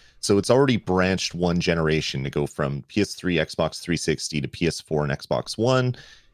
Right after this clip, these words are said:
Uh, they've come out and said that it is gonna happen. It's gonna come across on, um, PlayStation five. Um, and it's not G-,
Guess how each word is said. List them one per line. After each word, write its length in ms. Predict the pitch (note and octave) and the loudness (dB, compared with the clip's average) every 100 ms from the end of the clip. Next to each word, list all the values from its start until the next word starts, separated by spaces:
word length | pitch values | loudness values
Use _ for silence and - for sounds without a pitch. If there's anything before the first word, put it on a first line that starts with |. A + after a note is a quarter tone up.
| - F#2+ | -6 0
Uh, 400 | F2+ D#2+ D2 - _ - - | 2 2 0 -2 _ -20 -14
they've 300 | G#2+ G#2+ G#2+ | -2 0 2
come 160 | - G#2 | 2 0
out 100 | - | 0
and 80 | F2+ | 0
said 300 | F#2 F2 D#2+ | 2 2 0
that 360 | D#2+ E2 D#2+ - | 2 2 0 -2
it 100 | F2 | 0
is 160 | E2+ - | 0 0
gonna 200 | E2+ D#2 | 0 2
happen. 560 | F2+ F2 F2 E2+ E2 - - | 0 2 0 0 -2 -6 -6
It's 140 | F#2 | -4
gonna 140 | F#2 E2+ | -2 -2
come 160 | F#2+ | -2
across 440 | F2 - F2 E2+ - - | -2 0 0 0 -4 0
on, 500 | D#2+ D#2 D#2 D#2 C#2 - | 0 2 0 0 -2 0
um, 600 | D2 C#2+ C#2+ C2+ B1 - _ - - | 0 0 -2 -4 -8 -14 _ -18 -10
PlayStation 540 | - G2+ F#2 E2 D#2 | 0 0 0 -2 -2
five. 480 | F#2+ A#2+ D#3 D#3+ - - - - - | 2 4 4 0 -4 -20 -20 -4 0
Um, 400 | D#2+ D#2 D#2 D2 G#2 | 2 0 -2 -4 0
and 280 | A2 A2 - | 0 2 0
it's 180 | A#2+ C3+ | 0 2
not 300 | C#3+ - A2+ | 0 -2 -4
G-, 280 | - G#2+ | 0 0